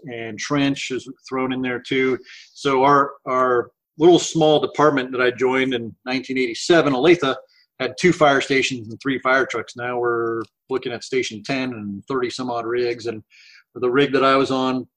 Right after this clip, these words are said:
for most of my career was the rescue truck,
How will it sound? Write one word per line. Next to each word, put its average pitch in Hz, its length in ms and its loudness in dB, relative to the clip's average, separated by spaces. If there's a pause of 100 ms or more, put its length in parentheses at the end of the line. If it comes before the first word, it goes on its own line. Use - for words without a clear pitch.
(120)
for 123 320 2
most 135 340 0
of 131 60 -6
my 127 180 2
career 131 460 2
was 120 260 2
the 117 240 -2
rescue 135 380 0
truck, 127 300 -2